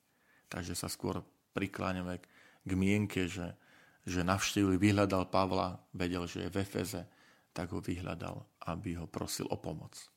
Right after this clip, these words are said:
Aký je obsah listu? Tak samozrejme vás pozbudzujem, aby ste ho vy sami prečítali, ale zhruba, aby ste vedeli, o čo, o čo ide. E,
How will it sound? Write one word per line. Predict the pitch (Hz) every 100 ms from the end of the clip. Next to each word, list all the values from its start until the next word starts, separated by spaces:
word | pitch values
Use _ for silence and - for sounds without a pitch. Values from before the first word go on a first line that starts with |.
| _ _ _ _ _ - _ - - - - - - _ _ _ _ _ _ _ _
Aký | 170 - 202 190
je |
obsah | 170 151 - 139 123
listu? | 101 - - - - -
Tak | - 69 -
samozrejme | 101 104 101 101 98
vás | 95 -
pozbudzujem, | 117 117 113 113 107
aby | 101 98
ste | 101 - 107
ho | 101
vy | 104
sami | - 131 139
prečítali, | 107 110 - 104 98 92 98 139 170 - - -
ale | 147 165
zhruba, | 151 156 135
aby | 131
ste | 123 - 98
vedeli, | 110 113 104
o | 101 101
čo, | - 104
o | 95 -
čo | - -
ide. | 98 87
E, | 82